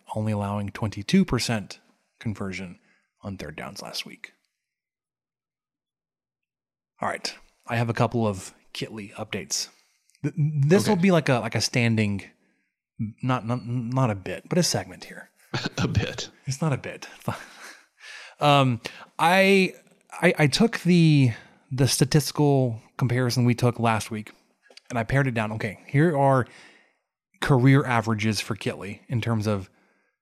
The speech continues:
Speaker 1: the offenses he calls, passing yards, attempts, yards per attempt,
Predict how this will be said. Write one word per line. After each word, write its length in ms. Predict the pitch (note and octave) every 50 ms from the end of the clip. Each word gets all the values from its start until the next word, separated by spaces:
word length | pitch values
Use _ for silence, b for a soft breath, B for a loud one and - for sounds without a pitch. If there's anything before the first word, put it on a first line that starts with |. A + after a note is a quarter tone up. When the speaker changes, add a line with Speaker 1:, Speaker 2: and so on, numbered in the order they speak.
| _ _ _ -
Speaker 1:
the 140 | A#2+ C3 -
offenses 440 | B2 B2+ B2+ - D3 C3 D3 B2+ -
he 120 | C#3 C#3
calls, 440 | C3+ - B2+ A2+ G2 G2 G2 - - C3+ -
passing 360 | - - C3 A#2+ - C3+ B2
yards, 240 | A#2+ A2+ A2+ A2 G#2+
attempts, 560 | A#2 A2 - A#2+ A#2 G#2+ G#2 E2+ - - - - A3 A3 - - -
yards 260 | B2+ A#2 A#2+ A#2 A2
per 180 | - - A#2+ A2
attempt, 440 | G#2 - - A2 G#2+ G2+ - -